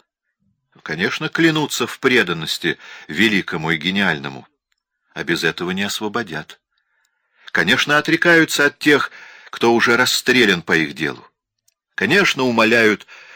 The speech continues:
простить их и разрешить им вернуться туда, наверх. И завтра они с радостью примут любое партийное поручение. Вот хотя бы управлять этим лагерем.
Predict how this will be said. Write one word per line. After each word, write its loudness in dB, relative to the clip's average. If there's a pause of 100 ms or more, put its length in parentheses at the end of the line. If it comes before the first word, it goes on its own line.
(120)
простить 2
их 0
и 2
разрешить 0
им 2
вернуться 0
туда, -2
наверх. -6 (840)
И -12
завтра -2
они -4
с -8
радостью -2
примут -2 (300)
любое 4
партийное 0
поручение. -4 (720)
Вот -8
хотя 0
бы 2
управлять 0
этим -8
лагерем. -8